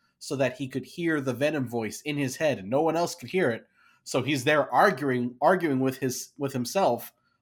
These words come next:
on set while they're filming, but nobody else could hear it. So it really was, like, what the other characters were seeing too. So he's just walking around, like, looking up and, like,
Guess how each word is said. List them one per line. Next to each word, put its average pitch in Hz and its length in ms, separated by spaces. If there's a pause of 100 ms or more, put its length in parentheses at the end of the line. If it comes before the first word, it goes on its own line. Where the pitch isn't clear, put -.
(120)
on 147 220
set 151 340
while 139 220
they're 135 160
filming, 120 520 (300)
but 120 140
nobody 139 300
else 131 180
could 123 140
hear 151 220
it. 120 120
So 131 160
it 135 100
really 160 240
was, 143 360
like, 127 320 (260)
what 156 320
the 147 120
other 139 140
characters 147 500
were 113 120
seeing 107 420
too. 131 260
So 120 140
he's 120 140
just 139 180
walking 139 220
around, 127 100
like, 120 200 (360)
looking 131 320
up 127 200
and, 117 120
like, 110 320